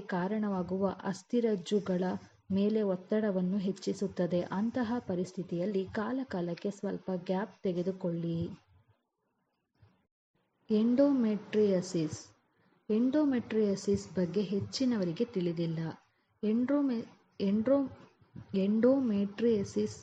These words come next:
ಮಹಿಳೆಯರ ರೋಗಶಾಸ್ತ್ರೀಯ ಸಮಸ್ಯೆಯಾಗಿದ್ದು, ಈ ಕಾರಣದಿಂದ ಗರ್ಭಾಶಯದ ಅಂ-, ಅಂಗಾಂಶವು ಗರ್ಭಾಶಯದ ಹೊರಗೆ ಬೆಳೆಯಲು ಪ್ರಾರಂಭಿಸುತ್ತದೆ. ಅಂತಹ ಪರಿಸ್ಥಿತಿಯಲ್ಲಿ ಸೊಂಟ ನೋವು ಪ್ರಾರಂಭವಾಗುತ್ತದೆ.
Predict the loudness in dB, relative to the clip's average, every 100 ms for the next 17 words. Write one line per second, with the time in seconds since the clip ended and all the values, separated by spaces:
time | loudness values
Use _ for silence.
0 | -4 0 0 2 2 0 -2 -2 0 0
1 | 0 -4 -2 -6 -6 -4 -2 0 0 -2
2 | -4 -6 -4 -2 -2 -4 -4 -6 -4 -4
3 | -4 -16 -18 -4 0 0 0 -2 0 -2
4 | -2 -2 -2 -2 -4 -2 -2 -2 -4 -4
5 | -4 -4 -4 -6 -6 -6 -6 -10 -20 _
6 | -4 -2 0 0 -2 -2 0 0 -2 -2
7 | -2 -2 -2 -4 -2 -4 -2 -2 -2 -2
8 | -2 0 0 0 0 -2 -4 -6 -20 -12
9 | -2 0 2 2 0 -2 -6 -4 -2 -2
10 | -6 -12 _ -20 _ -4 -2 -2 -2 -2
11 | -2 -2 -2 -2 0 0 0 0 -2 -2
12 | -2 0 0 0 0 0 -2 -2 -2 -2
13 | -2 -2 -2 -2 -4 -4 -4 -2